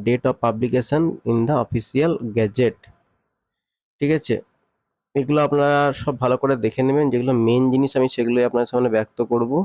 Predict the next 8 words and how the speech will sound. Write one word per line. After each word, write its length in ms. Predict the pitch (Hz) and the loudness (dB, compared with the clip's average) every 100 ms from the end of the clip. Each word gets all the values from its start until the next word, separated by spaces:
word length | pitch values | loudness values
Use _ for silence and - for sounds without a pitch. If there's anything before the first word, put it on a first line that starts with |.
| - _ _ _ _ _ _ _ | -4 _ _ _ _ _ _ _
ঠিক 120 | 143 | -2
আছে? 220 | 156 - - - _ | -2 -2 -6 -6 _
অত, 180 | 117 - | -4 0
আহ, 600 | 127 123 - - 117 113 110 | 0 0 -6 -4 0 0 -2
ভিডিওকে 480 | 110 107 120 120 123 | -4 0 0 0 0
বড় 260 | 113 104 110 | 0 2 0
করব 260 | 120 123 120 | 0 0 2
না। 120 | 127 | 2